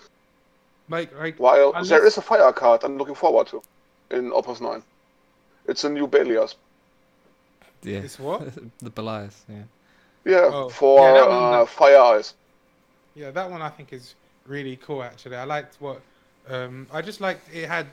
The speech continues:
Speaker 1: like, when your forwards attack, you can just give them first strike and then draw a card. Apart from, and not have to use your second Belias and use your second Belias for, like, when you need to kill your opponent.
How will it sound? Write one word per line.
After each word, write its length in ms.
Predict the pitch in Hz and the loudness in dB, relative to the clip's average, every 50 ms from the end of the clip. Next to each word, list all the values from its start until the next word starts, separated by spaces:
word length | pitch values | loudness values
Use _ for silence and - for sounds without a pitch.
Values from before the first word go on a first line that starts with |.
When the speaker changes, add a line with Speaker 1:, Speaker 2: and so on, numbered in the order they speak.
| - | -12
Speaker 1:
like, 280 | 165 156 156 151 _ _ _ _ _ _ _ - | -10 -10 -10 -12 _ _ _ _ _ _ _ -16
when 160 | 151 156 160 | -16 -14 -12
your 80 | 170 156 | -14 -16
forwards 340 | - 185 175 165 160 - | -14 -14 -12 -12 -12 -14
attack, 380 | 143 - - - 170 147 - _ | -16 -20 -14 -16 -16 -16 -16 _
you 60 | 139 | -20
can 140 | _ 143 135 | _ -20 -20
just 200 | 131 139 - _ | -20 -20 -20 _
give 180 | - 147 143 143 | -18 -18 -16 -16
them 320 | 143 135 131 131 131 127 _ | -18 -20 -18 -20 -20 -20 _
first 320 | _ - 151 143 139 - - | _ -12 -12 -12 -12 -14 -18
strike 400 | _ - 147 143 131 120 _ 135 | _ -14 -14 -14 -14 -16 _ -20
and 100 | 127 131 | -20 -20
then 140 | 127 127 | -20 -20
draw 240 | 120 135 131 127 123 | -18 -16 -16 -14 -14
a 40 | 120 | -16
card. 360 | _ - 151 143 131 127 123 _ _ _ _ _ _ _ _ _ | _ -16 -16 -16 -16 -16 -20 _ _ _ _ _ _ _ _ _
Apart 320 | 127 - - 143 139 - | -20 -14 -12 -12 -12 -12
from, 120 | _ 143 131 143 | _ -20 -20 -16
and 340 | 147 147 147 147 156 156 156 | -14 -14 -14 -14 -16 -16 -14
not 160 | 165 160 139 | -12 -12 -12
have 180 | - 151 143 - | -10 -12 -14 -14
to 80 | _ 147 | _ -18
use 220 | 143 147 143 131 | -16 -16 -16 -14
your 280 | 135 135 131 131 131 127 | -12 -10 -10 -10 -10 -12
second 420 | - - 170 156 - - 156 139 | -14 -12 -12 -12 -12 -14 -20 -18
Belias 380 | - 127 127 123 123 120 117 _ | -16 -14 -12 -12 -14 -14 -16 _
and 120 | 135 135 | -20 -20
use 140 | 131 135 123 | -20 -20 -20
your 80 | 135 127 | -20 -20
second 320 | - 160 147 _ _ 135 | -18 -20 -20 _ _ -20
Belias 340 | 120 127 131 135 127 117 _ | -20 -18 -16 -16 -18 -20 _
for, 100 | _ 131 | _ -20
like, 180 | 123 120 117 _ _ _ _ _ _ _ _ _ | -20 -20 -20 _ _ _ _ _ _ _ _ _
when 140 | - 135 139 | -20 -18 -18
you 80 | 139 | -16
need 160 | 143 143 135 135 | -16 -18 -20 -20
to 80 | 123 | -20
kill 260 | _ _ - 147 135 | _ _ -16 -16 -14
your 140 | 127 123 120 | -14 -16 -18
opponent. 440 | 117 _ - 143 143 135 117 113 110 | -18 _ -16 -16 -16 -16 -20 -20 -20